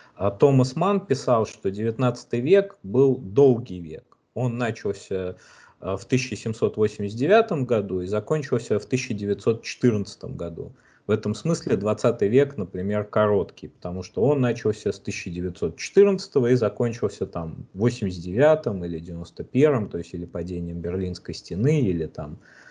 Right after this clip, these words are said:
крахом Советского Союза. То есть девятнадцатый век — это долгий век, и логика этого века, э, заключалась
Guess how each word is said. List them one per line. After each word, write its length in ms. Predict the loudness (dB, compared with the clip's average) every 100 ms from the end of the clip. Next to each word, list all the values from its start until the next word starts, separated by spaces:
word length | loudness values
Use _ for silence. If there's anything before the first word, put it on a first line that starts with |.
| _
крахом 440 | 0 2 2 -4 -6
Советского 540 | -4 -4 -4 -6 -8
Союза. 360 | 0 2 2 4
То 100 | 2
есть 120 | 4
девятнадцатый 600 | 0 0 -2 -4 -2 4
век — 240 | 4 4
это 160 | 0 0
долгий 500 | 6 8 8 4 -4
век, 320 | 0 0 0 _ _ _
и 120 | 0 2
логика 500 | 4 4 0 0 0
этого 400 | 0 -2 -4 0
века, 640 | 2 2 2 2 2 0 -8
э, 380 | -8 -4 -2 -2
заключалась 800 | -4 -4 -6 2 4 4 2